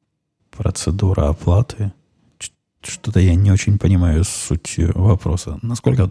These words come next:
автоматизация изменяет этот процесс? Или ты пользуешься одной и той же программой уже долгие годы, принципиальной разницы нет? Одной программой, к сожалению, Виталий, пользоваться невозможно, потому что там тоже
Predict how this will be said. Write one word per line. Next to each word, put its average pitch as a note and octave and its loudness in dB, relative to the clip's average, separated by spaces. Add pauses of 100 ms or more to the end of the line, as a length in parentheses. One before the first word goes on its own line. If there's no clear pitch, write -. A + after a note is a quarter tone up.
автоматизация G#2+ 4
изменяет G2 4
этот F#2 -2
процесс? - 0
Или G#2+ 4
ты A2 0
пользуешься G2+ 2
одной G2 4
и G2 2
той G2+ 2
же F#2+ 2
программой G#2 2 (680)
уже G#2+ 4
долгие G2+ 4
годы, A#2 4
принципиальной G2+ 2
разницы F2+ 2
нет? E2 -6 (500)
Одной C3 2
программой, C#3+ 4
к - -4
сожалению, A2+ 6
Виталий, G#2 6
пользоваться G#2 2
невозможно, G2+ 6
потому G#2 4
что G2+ -2
там G2+ 2
тоже G#2 0